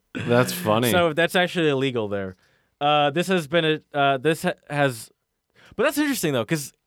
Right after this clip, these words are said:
Speaker 2: you're, if, if the person's paying for it, are you not allowed to? So, so say it's a prank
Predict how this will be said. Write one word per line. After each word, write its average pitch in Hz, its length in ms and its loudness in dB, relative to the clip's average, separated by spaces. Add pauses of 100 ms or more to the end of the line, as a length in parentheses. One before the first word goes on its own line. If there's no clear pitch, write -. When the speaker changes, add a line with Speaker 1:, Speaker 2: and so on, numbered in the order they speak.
Speaker 2:
you're, 196 180 0 (320)
if, 190 240 -2
if 190 120 2
the 190 100 2
person's 208 320 -2
paying 175 320 0
for 233 240 0
it, 214 80 0
are 190 40 0
you 180 120 2
not 175 140 2
allowed 170 160 2
to? 165 180 -2 (240)
So, 202 160 0
so 185 120 -4
say 233 280 2
it's 226 100 -2
a 185 40 -8
prank 139 540 -2